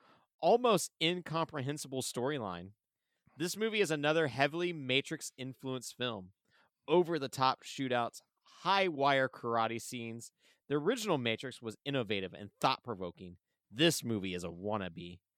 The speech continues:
The characters were one-dimensional and unlikable. The development of the characters seems silly and contrived. This is another example of Hollywood abandoning logic, reason, storytelling, plot, and good characters in exchange for big gun explosions,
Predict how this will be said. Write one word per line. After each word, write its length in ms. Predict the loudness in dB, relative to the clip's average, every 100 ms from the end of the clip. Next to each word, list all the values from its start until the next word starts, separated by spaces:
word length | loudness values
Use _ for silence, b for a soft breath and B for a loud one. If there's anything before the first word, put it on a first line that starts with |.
| _ _ -8
The 80 | -6
characters 500 | 0 2 2 0 -4
were 120 | -6
one-dimensional 1000 | -2 -2 -2 -2 -2 -4 -4 -4 -4 -8 -8
and 180 | -8 -4
unlikable. 680 | -2 -2 -2 -4 -4 -10 -12 -14 _ _ _ _ -8
The 80 | -6
development 540 | 2 6 6 4 -4
of 100 | -4
the 60 | -6
characters 420 | -4 -4 -4 -8
seems 260 | -6 -4 -4
silly 480 | 0 0 0 -6 -14 _
and 120 | -12
contrived. 640 | -10 -6 2 2 2 -6 -16 _ _ _ _ -6
This 180 | -6 0
is 100 | 0
another 400 | 2 2 2 0
example 440 | 0 0 0 -2
of 100 | -4
Hollywood 400 | -2 -2 0 -2
abandoning 540 | -2 2 2 2 -4 0
logic, 420 | 6 6 4 -6 -6
reason, 400 | -2 0 0 -6
storytelling, 760 | -4 4 4 4 0 -2 -4
plot, 380 | -6 2 2 2 -4
and 140 | -8
good 200 | -4 -4
characters 600 | 0 0 0 -2 -8 -10 -16 _ _ _
in 100 | 0
exchange 440 | 0 0 -2 -2 -4
for 100 | -10
big 380 | -4 -2 -2 2
gun 160 | 2
explosions, 720 | 2 -4 0 0 0 -8 -10